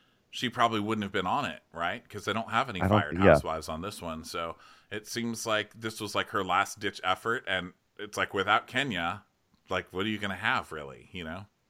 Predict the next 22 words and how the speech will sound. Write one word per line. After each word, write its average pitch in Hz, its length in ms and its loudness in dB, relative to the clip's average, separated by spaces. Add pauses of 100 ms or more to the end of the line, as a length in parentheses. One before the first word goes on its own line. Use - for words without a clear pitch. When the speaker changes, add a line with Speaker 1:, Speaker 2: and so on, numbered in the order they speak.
(280)
Speaker 1:
So - 160 0
Speaker 2:
Yeah. 82 280 10 (440)
Speaker 1:
it, 95 320 -4
it 113 140 -4
seems 151 300 -4
like 113 160 -2
Kenya 113 260 0
was, 95 180 -4
like, 82 200 -6
done 90 200 0
with 95 160 -6
her, 110 280 -4 (220)
especially 104 540 2
after 98 320 2
all 90 140 -2
this 90 180 -4
fighting, 92 480 -2
and 82 220 -8
got 85 240 -2
rid 85 140 -4
of 87 100 -8
her. 65 240 -14